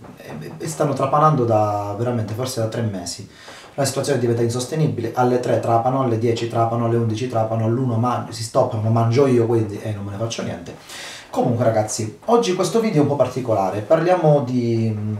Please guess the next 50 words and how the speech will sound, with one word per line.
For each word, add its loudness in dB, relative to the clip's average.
un, -2
un 2
argomento 0
a 0
me 0
molto -2
caro, 0
come -4
tutti -4
quelli -2
che -6
porto -8
sul -6
canale, -2
ormai 0
è 2
una -2
frase -2
che -4
avete -4
sentito -2
più 2
e 0
più -4
volte, 0
ed 2
è 2
quella 2
della 4
manutenzione 0
degli -8
attrezzi. -12
Io 6
questo 0
video 4
è, -2
mm, -2
riferito 0
principalmente 0
a -2
chi -2
ne 2
fa -2
uso -6
degli -8
attrezzi, -4
quindi -6
a -8
tutti -8
noi, -2